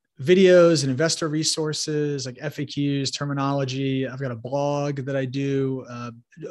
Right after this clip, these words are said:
pretty much weekly. Uh, you can also see my podcast and some other videos there.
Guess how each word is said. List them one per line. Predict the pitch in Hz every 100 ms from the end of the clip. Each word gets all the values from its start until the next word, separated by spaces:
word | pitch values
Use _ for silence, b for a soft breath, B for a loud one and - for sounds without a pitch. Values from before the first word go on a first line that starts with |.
| 185
pretty | - 196
much | 143 -
weekly. | 139 131 143 131 127 B B B B B
Uh, | 135 127
you | 127
can | 151
also | 151 -
see | -
my | 135
podcast | 117 127 135 139 127 131 123 - - -
and | 131 120
some | 127
other | 123
videos | 117 131 131 127 120
there. | 123 127 123 123 127